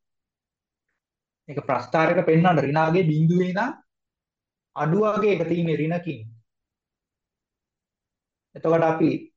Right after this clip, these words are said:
එන්නේ ඍණ දෙකේ ඉඳන් එන්නේ. ඍණ දෙකේ ඉඳන් එනකොට තව වැලියු ධන දෙකක් අඩු වෙනවා එතන. මොකද ඍණ පැත්තේ ඉඳන් එන්න ඕන. හදාගන්න. ඍණ,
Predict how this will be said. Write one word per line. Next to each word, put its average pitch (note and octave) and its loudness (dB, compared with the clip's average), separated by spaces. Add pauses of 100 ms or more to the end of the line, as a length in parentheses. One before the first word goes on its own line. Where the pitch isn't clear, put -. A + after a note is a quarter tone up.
(140)
එන්නේ F3 2
ඍණ F3 4
දෙකේ F#3 2
ඉඳන් A3+ 2
එන්නේ. G#3 -2 (1500)
ඍණ D3 -4
දෙකේ D3 0
ඉඳන් G3+ -2
එනකොට G3 -2 (1400)
තව D#3 -2 (560)
වැලියු D3 2 (140)
ධන D3 0
දෙකක් F3 0 (160)
අඩු E3 -2
වෙනවා G#3+ -2
එතන. - -16 (1200)
මොකද C#3+ -4
ඍණ D#3+ -4
පැත්තේ - -2
ඉඳන් G3+ 0
එන්න G3+ -2
ඕන. D#3 -4 (1160)
හදාගන්න. C#3 -2 (1600)
ඍණ, D#3 -2